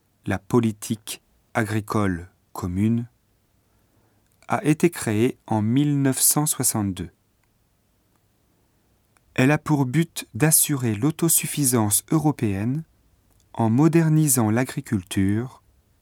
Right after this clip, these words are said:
et en subventionnant les agriculteurs. On discute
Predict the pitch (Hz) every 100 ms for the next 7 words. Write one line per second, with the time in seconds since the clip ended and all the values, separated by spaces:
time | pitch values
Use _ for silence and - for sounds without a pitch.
0 | _ _ _ _ - 117 110 113 - 180
1 | 151 147 156 - 120 107 113 127 _ _
2 | - 107 104 127 - - 123 107 95 82
3 | - _ _ _ _ _ _ _ _ _
4 | _ _ _ _ _ _ _ _ _ _
5 | _ _ _ _ 123 113 127 - - 139